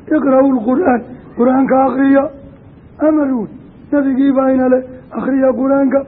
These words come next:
fa innahu Qur-aanka yajii'u, waa iman doona, yowma alqiyaama, qiyaamada maalinteeda, shafiican, isagoo abuukaataa,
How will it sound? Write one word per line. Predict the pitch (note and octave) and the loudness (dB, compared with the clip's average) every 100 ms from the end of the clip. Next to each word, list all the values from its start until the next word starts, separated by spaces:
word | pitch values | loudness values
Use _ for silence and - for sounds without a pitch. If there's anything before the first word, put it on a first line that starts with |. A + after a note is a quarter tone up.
| - - - - | -10 -20 -20 -6
fa | A#3+ | -2
innahu | C4+ C4 C4+ B3+ C#4 | 2 2 2 2 0
Qur-aanka | A#3 C4+ C4+ C4+ B3 C4+ - - - | 0 0 0 0 -2 -4 -8 -20 -4
yajii'u, | A#3+ B3+ G3+ B3+ D4 C4+ - - - - | -2 -2 0 0 2 0 -4 -12 -20 -6
waa | A#3 B3+ | -4 0
iman | B3 D4+ | 2 2
doona, | C#4+ C4 B3+ B3 - - - | 2 2 0 -2 -8 -20 -6
yowma | A#3+ B3+ | 0 2
alqiyaama, | C4 A3 B3+ C4+ C4 C4 - - - | 2 2 2 2 2 0 -4 -16 -10
qiyaamada | - B3+ B3+ C4+ C4 | -2 2 4 4 4
maalinteeda, | B3 B3 C4+ C#4 B3+ B3 B3+ - - - - | 2 2 2 2 2 2 0 -6 -18 -20 -2
shafiican, | C4 G#3 D#4+ - C#4 B3+ - - - | -2 2 2 2 0 -2 -12 -20 -12
isagoo | - C#4 C4 | -2 2 2
abuukaataa, | B3 A#3+ A#3+ B3 - C4+ | 2 0 0 -2 0 0